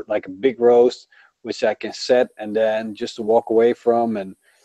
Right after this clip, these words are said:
you know, celebrate it with my family, maybe check on it one or two times and then make it easy on myself and have fun and drink a couple of beers,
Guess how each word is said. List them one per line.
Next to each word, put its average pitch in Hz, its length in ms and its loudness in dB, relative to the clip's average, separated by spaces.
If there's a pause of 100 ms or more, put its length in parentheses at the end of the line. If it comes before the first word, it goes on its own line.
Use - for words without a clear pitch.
(480)
you 113 140 -8
know, 113 180 -2
celebrate 120 500 6
it 120 100 0
with 110 220 0
my 113 140 -2
family, 120 440 0
maybe 113 300 -2
check 135 240 0
on 123 140 0
it 120 160 0
one 123 200 -2
or 120 100 -2
two 127 180 0
times 131 420 0
and 104 140 -4
then 107 280 -6 (680)
make 123 220 2
it 131 100 6
easy 151 260 6
on 113 140 2
myself 98 480 -4
and 98 260 -12 (160)
have 113 160 0
fun 131 300 2
and 120 120 -2
drink 117 300 -2
a 110 340 4
couple - 240 2
of 120 80 0
beers, 131 380 4